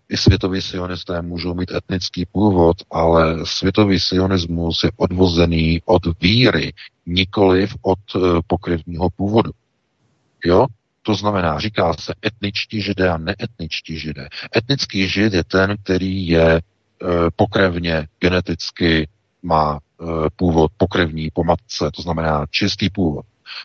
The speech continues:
Půlčíkovský původ je po otci, nikoliv po matce.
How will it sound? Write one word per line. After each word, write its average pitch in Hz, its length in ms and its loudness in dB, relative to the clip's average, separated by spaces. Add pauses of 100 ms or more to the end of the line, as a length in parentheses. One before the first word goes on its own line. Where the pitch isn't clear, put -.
Půlčíkovský 117 840 2
původ 104 480 2
je 92 180 0
po 101 100 -2
otci, - 560 -2
nikoliv 90 520 0
po 85 80 -6
matce. - 420 -6